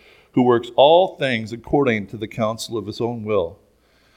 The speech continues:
so that we who were first the hope in Christ might be to the praise of his glory. In him you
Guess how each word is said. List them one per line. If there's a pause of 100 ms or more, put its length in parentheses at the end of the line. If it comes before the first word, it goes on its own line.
(160)
so
that
we
who
were
first
the
hope
in
Christ
might
be
to
the
praise
of
his
glory. (1040)
In
him
you